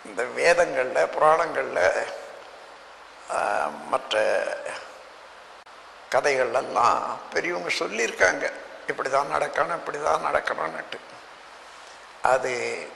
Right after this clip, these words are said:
நடைமுறைக்கு ஒத்து வரும், நடைமுறைக்கு ஒத்து வராதையும் இருக்கும். அப்படியெல்லாம்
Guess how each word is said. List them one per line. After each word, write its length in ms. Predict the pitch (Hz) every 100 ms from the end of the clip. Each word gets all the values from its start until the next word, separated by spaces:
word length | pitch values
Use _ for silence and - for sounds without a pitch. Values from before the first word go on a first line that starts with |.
| - -
நடைமுறைக்கு 640 | 107 120 156 185 185 180 185
ஒத்து 240 | 180 196
வரும், 400 | 190 190 196 277
நடைமுறைக்கு 540 | 269 190 202 202 202 208
ஒத்து 220 | 202 -
வராதையும் 440 | 110 110 110 110 120
இருக்கும். 320 | 110 - - - - - - - -
அப்படியெல்லாம் 880 | 185 185 175 165 208 220 160 170